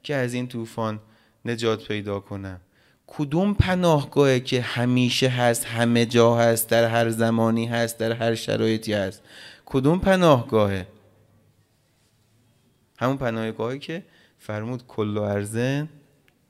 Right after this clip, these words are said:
کربلا و کل یوم عاشورا.» راجع به هیچ پدیدهٔ دیگه‌ای اون، اون پدیده رو وسعت ندادن به اندازهٔ همهٔ هستی.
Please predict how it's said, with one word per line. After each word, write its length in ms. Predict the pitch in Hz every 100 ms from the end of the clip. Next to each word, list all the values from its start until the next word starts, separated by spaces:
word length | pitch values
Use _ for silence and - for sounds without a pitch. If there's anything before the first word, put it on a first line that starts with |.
| _ _ -
کربلا 720 | - 98 98 98 104 131 135
و 20 |
کل 320 | 107 104 98 98
یوم 420 | 95 95 95 98
عاشورا.» 480 | 92 90 - 95 90 _ _ _ _ -
راجع 400 | 123 123 123 147
به 100 | 131
هیچ 680 | 110 107 147 160 131 110 -
پدیدهٔ 760 | 117 113 113 113 120 139 123
دیگه‌ای 880 | 110 113 110 113 135 165 180 190 202 202 _ _ _ _ _ _ _ _ _ _ _ _ _
اون، 400 | 143 165 185 185
اون 180 | 165 175
پدیده 500 | 170 143 127 127 135
رو 280 | 165 165 131
وسعت 460 | 127 - 147 151 160
ندادن 680 | 151 139 117 107 110 107
به 100 | 104
اندازهٔ 640 | 104 104 101 101 95 101
همهٔ 400 | 98 101 98 98
هستی. 720 | 92 95 90 - - 92 92